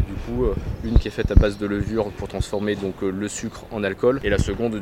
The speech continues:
qui transforme les acides avec des bactéries. Donc tout ça, c'est géré, euh, par, euh, bah, par nos cavistes et notre maître de chai qui,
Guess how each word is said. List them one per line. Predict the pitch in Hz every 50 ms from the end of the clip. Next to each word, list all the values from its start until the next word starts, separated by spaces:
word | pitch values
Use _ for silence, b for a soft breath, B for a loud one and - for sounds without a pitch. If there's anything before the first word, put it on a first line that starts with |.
| 92
qui | - - -
transforme | - - 107 - - 117 110 110
les | 101 101
acides | 101 95 - - 117 110
avec | 104 92 95 95 95
des | 98 92
bactéries. | 95 90 - - 101 98 104 127 127 - B B B B B -
Donc | 98 92 -
tout | -
ça, | 107 - 123 117
c'est | - - 107
géré, | 98 107 110 107 117 117 117 113 - B B B B B B B -
euh, | 101 98 98 95 92 - -
par, | 107 104 98 104
euh, | 101 98 95 95 95 92 92 92 90 90 90 90 90 90 87 87 87 85
bah, | 95 92 87 -
par | 113 101
nos | 101 104
cavistes | 101 - 107 98 98 104 - -
et | 98 95
notre | 98 - -
maître | 101 95 - - 95
de | 87 92 90
chai | - - 113 123 123
qui, | - - - 117 113 120 120 117